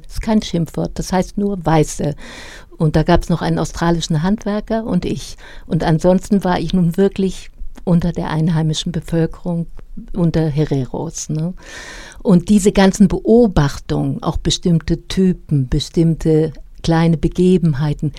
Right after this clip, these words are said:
sind in das Buch eingegangen. Aber es ist in keiner Weise jetzt meine Geschichte, weil auch die Geschichte dieses Zentrums, auf die wir später noch zu sprechen bekommen, spielt in dem Roman,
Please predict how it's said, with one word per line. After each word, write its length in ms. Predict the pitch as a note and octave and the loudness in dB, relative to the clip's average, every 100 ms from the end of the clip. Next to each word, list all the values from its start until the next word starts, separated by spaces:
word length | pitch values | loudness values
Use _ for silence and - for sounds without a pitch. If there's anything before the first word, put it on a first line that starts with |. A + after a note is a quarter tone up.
| - | -14
sind 320 | - F3+ E3+ | 0 2 2
in 100 | F#3+ | 2
das 160 | D#3+ D3 | 0 0
Buch 280 | - D#3+ - | -6 -10 -4
eingegangen. 760 | E3 F3 E3+ C3 D#3 D3+ D3+ - - - - | -2 0 0 -2 -6 -4 -6 -8 -18 -14 -2
Aber 280 | D#3 D#3+ - | 0 0 -2
es 140 | - | -4
ist 160 | F3+ - | -6 -4
in 220 | F3 D#3+ | -4 -2
keiner 500 | - D#3 F#3 G3 D3+ | 0 2 4 2 0
Weise 480 | E3 D#3+ E3+ E3+ E3 - - | -2 -2 -2 -2 -4 -6 -4
jetzt 360 | D#3+ D#3 - - - | 2 2 0 -12 -4
meine 480 | D#3 D#3+ E3 E3+ E3 | 2 4 4 2 2
Geschichte, 680 | D#3 - F#3+ - - - E3 - - - | -2 -6 -8 -8 -6 -6 -6 -12 -12 -2
weil 160 | D#3+ | 0
auch 100 | F3+ | 0
die 140 | - E3+ | -4 -4
Geschichte 500 | D3+ - G3+ - E3 | -4 -4 -4 -4 -4
dieses 460 | - D#3 D#3+ C#3 | -2 -4 -6 -12
Zentrums, 800 | - F3+ F3+ F#3 - D3 D3+ - - - | -6 0 0 -2 -4 -2 -2 -6 -16 -14
auf 160 | - - | -12 -6
die 180 | E3+ D#3+ | -4 -2
wir 100 | D3 | -2
später 380 | - E3+ E3+ | -2 -2 0
noch 200 | D#3+ D3+ | 0 -2
zu 140 | - D#3+ - - | -4 -10 -12 -16
sprechen 460 | - - E3 - E3 | -8 -2 0 0 -4
bekommen, 440 | D3 - D#3+ D#3 - - | -2 -2 0 0 -4 -12
spielt 400 | - - F#3+ F#3+ | -8 2 4 4
in 200 | - E3 | 2 2
dem 160 | D#3+ D#3+ | 2 2
Roman, 680 | D3+ D#3 D3+ E3 F#3 F#3+ | 2 2 2 0 2 0